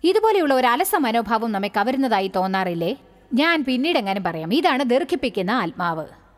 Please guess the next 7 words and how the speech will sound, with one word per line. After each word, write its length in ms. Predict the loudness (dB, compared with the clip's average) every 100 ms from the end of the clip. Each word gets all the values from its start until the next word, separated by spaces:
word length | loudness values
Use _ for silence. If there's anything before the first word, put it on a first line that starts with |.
| _ _ _ _ _ _ _ _ 0
നന്ദിയുള്ളവരായിരുന്ന് 1400 | 0 2 0 0 0 2 2 2 0 -4 -2 -4 -4 -2
നന്ദി 320 | 0 2 2
അർപ്പിക്കുവിൻ. 560 | 2 0 -4 -8 -8 -10 -14 -20 -20 _ 0
നന്ദിയുള്ളവരായിരുന്ന് 1400 | 2 2 2 2 2 2 2 2 0 2 0 0 -10 -20 -20 -20 -20 _ 0
നന്ദി 360 | 0 2 0 2
അർപ്പിക്കുവിൻ. 680 | 0 -2 -6 -8 -6 -8 -10 -18 _ _ _ _ _ _ 0
നന്ദിയുള്ളവരായിരുന്ന് 1400 | 2 2 0 0 2 2 2 2 2 2 2 2 0